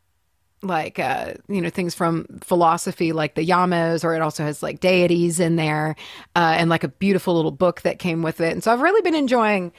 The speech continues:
uh, that one. What's it called? I brought it. It's called A Yogic Path by Sahara Rose, and I've, it's just gorgeous too.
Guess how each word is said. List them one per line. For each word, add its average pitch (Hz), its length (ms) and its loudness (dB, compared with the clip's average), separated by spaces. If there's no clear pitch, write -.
uh, 190 400 -8
that 185 340 -2
one. 156 240 -6
What's 175 160 -6
it - 100 -8
called? - 340 -6
I - 60 -4
brought - 240 -4
it. - 140 -10
It's - 120 -14
called 208 240 -4
A 202 100 4
Yogic 240 480 0
Path 170 580 -4
by 160 220 0
Sahara 151 460 -4
Rose, 147 340 -4
and 165 100 -4
I've, 156 140 -4
it's - 180 -6
just - 220 -2
gorgeous - 560 -6
too. - 280 -10